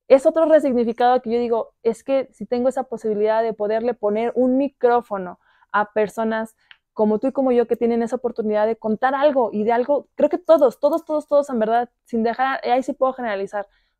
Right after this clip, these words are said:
todas las personas tenemos algo que contar, todas las personas tenemos algo que compartir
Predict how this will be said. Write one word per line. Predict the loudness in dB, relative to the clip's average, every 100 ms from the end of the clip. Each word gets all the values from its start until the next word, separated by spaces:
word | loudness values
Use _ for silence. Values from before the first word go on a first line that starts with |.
| _ _
todas | 0 2 2
las | 0 -6
personas | -8 -6 -6
tenemos | -6 -4 -4
algo | -4 -4
que | -8
contar, | -10 -10 -10 -16 _ -18 -2
todas | 0 2
las | -2
personas | -4 -6 -6
tenemos | -6 -6 -6 -4
algo | -2 -2 -2
que | -4
compartir | -4 -6 -6 -8 -14